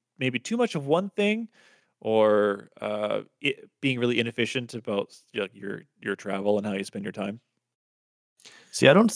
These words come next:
Speaker 2: I don't think that way, though. Like I said, Vacation Dan took over. I was
Speaker 1: <laughs>
Speaker 2: always having a good time no matter what happened.
Speaker 1: Yeah, we're not all
Speaker 2: It's
Speaker 1: like
Speaker 2: just
Speaker 1: that,
Speaker 2: fun
Speaker 1: Dan.
Speaker 2: experiences. <laughs> It's,
Speaker 1: Sometimes you
Speaker 2: it's
Speaker 1: gotta,
Speaker 2: like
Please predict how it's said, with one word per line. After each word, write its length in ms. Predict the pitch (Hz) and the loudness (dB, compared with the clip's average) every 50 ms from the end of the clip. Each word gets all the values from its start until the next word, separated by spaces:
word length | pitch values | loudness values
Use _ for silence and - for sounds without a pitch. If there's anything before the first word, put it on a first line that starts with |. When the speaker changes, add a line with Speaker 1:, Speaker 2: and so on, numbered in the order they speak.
| - - | 4 6
Speaker 2:
I 80 | 123 | 8
don't 160 | 139 175 196 - | 8 8 8 6
think 200 | - - 135 147 | 6 4 2 4
that 180 | - 120 107 104 | 6 6 8 8
way, 160 | 104 107 107 | 8 6 6
though. 360 | 104 107 107 107 107 104 101 - - | 6 6 4 4 4 2 0 -4 2
Like 180 | - 120 120 117 | 4 4 6 8
I 80 | 143 139 | 6 4
said, 280 | 135 - 131 127 117 98 | 6 6 4 4 4 4
Vacation 540 | 117 110 - - 120 123 123 - 127 117 104 | 2 0 4 4 4 4 4 4 4 4 6
Dan 260 | 104 101 98 101 104 | 6 6 6 6 2
took 220 | - 117 104 - | 0 -2 0 4
over. 320 | 113 113 107 98 101 104 - - - - - _ _ _ _ - | 4 4 6 4 2 2 0 -4 -20 -20 -20 _ _ _ _ 4
I 180 | - 135 156 170 | 6 8 8 8
was 260 | 170 175 151 120 - | 8 6 6 4 2
Speaker 1:
<laughs> 40 | - | 4
Speaker 2:
always 380 | 107 113 123 131 143 143 127 - | 8 10 10 10 10 8 6 4
having 340 | 123 113 113 113 117 113 | 4 6 6 6 4 2
a 60 | 107 101 | 2 2
good 380 | 95 - - 117 117 113 104 | 0 2 2 4 4 4 2
time 380 | - 123 110 98 95 90 95 98 | -2 0 2 2 2 2 2 2
no 80 | 101 | 2
matter 260 | 104 107 101 95 98 98 | 2 2 2 2 0 -2
what 280 | 101 98 104 107 92 | -2 2 4 4 4
happened. 520 | 101 110 92 - - - - - - 127 - - - _ _ _ _ - | 2 0 -6 -6 -6 -6 -8 -8 -10 -12 -14 -16 -20 _ _ _ _ 0
Speaker 1:
Yeah, 220 | - 117 110 110 113 | 4 6 6 6 6
we're 100 | 117 131 | 6 6
not 160 | 147 151 147 143 | 6 8 8 8
all 120 | 135 127 | 8 10
Speaker 2:
It's 40 | 123 | 8
Speaker 1:
like 100 | 120 120 | 8 6
Speaker 2:
just 80 | 117 - | 6 6
Speaker 1:
that, 240 | 104 101 95 95 - | 6 6 6 6 6
Speaker 2:
fun 100 | - 92 | 4 4
Speaker 1:
Dan. 80 | 95 | 4
Speaker 2:
experiences. 920 | - - - - 120 110 104 104 104 98 - 104 101 98 110 113 - - - - - | 2 -2 -4 -2 0 0 0 0 -2 -6 -8 -8 -6 -6 -6 -6 -8 -8 -2 -2 0
<laughs> 120 | - - | 2 2
It's, 360 | 220 - - - - - - - | 0 0 0 -4 -8 -6 0 2
Speaker 1:
Sometimes 580 | 165 180 175 - 185 185 185 185 185 226 233 | 2 4 4 4 4 4 6 6 4 4 4
you 100 | 151 143 | 4 6
Speaker 2:
it's 60 | 139 147 | 8 8
Speaker 1:
gotta, 140 | 143 139 143 | 8 10 10
Speaker 2:
like 260 | 165 165 160 - - | 8 8 6 4 -4